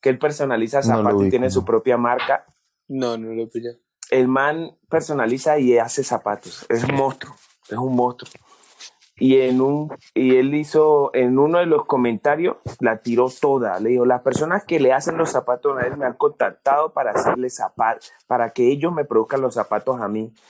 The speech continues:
Speaker 1: Los hacen en China con la peor calidad posible." No. <laughs> Eso no es hecho en Italia, como él
Speaker 3: Imagínate.
Speaker 1: dice, y, mejor dicho.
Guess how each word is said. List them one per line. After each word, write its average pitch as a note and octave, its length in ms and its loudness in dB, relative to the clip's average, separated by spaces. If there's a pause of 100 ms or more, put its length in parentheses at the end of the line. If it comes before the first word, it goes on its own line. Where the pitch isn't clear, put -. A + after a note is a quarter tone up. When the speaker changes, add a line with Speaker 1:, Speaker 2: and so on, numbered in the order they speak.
(260)
Speaker 1:
Los A#2+ 260 2
hacen D#3 320 -2
en A#2+ 200 0
China D#3 480 -4
con B2+ 180 0
la A#2+ 240 0
peor B2+ 400 2
calidad C#3 540 2
posible." A2 520 -2 (1160)
No. A2 880 -4 (360)
<laughs> - 1300 -4 (1120)
Eso D3+ 300 2
no E3+ 100 0
es E3 140 -2
hecho F3 300 0
en D#3 100 -2
Italia, D3+ 540 2
como B2 240 -2
él A2+ 120 -4
Speaker 3:
Imagínate. D3 200 -4
Speaker 1:
dice, D#3+ 240 -2
y, C#3 140 -4
mejor C#3+ 560 2
dicho. D3 480 2